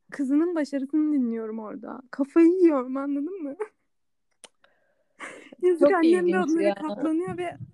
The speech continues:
Speaker 1: sonra o da bir şey söylemek <laughs> istiyor.
Speaker 2: <laughs>
Speaker 1: O zaman o bir şey söylemek isteyince ben bu sefer utançtan yerin dibine giriyorum. <laughs>
Speaker 2: Aynen, bir de orada sen varsın ve <laughs>
Speaker 1: Of,
Speaker 2: Çok
Speaker 1: gerçekten.
Speaker 2: ilginç ya.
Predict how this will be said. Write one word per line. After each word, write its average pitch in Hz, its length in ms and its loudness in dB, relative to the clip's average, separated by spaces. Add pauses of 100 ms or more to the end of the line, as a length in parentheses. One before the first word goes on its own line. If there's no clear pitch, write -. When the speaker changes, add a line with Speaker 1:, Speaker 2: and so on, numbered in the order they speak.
(120)
Speaker 1:
sonra 302 380 0
o 254 120 -2
da 277 100 0
bir 269 60 -4
şey 262 160 -4
söylemek 202 380 -6
<laughs> 370 60 -16
istiyor. - 340 0 (520)
Speaker 2:
<laughs> - 600 0 (1300)
Speaker 1:
O 381 100 2
zaman 392 280 -2
o 349 120 0
bir 359 60 0
şey 381 220 4
söylemek 349 420 -2
isteyince 349 420 -4
ben 302 220 -4
bu 285 40 -8
sefer 320 300 -10
utançtan 285 520 -6
yerin 240 360 -6
dibine 226 240 -10
giriyorum. 220 400 -12
<laughs> - 20 -20
Speaker 2:
Aynen, 233 480 4
bir 202 120 -12
de 233 80 0
orada 226 300 -4
sen 214 400 -8
varsın 196 520 -10
ve 226 240 -10
<laughs> - 1600 -18
Speaker 1:
Of, 214 300 -10 (580)
Speaker 2:
Çok - 80 -20
Speaker 1:
gerçekten. 208 600 -8 (140)
Speaker 2:
ilginç 185 340 -12
ya. 190 440 -10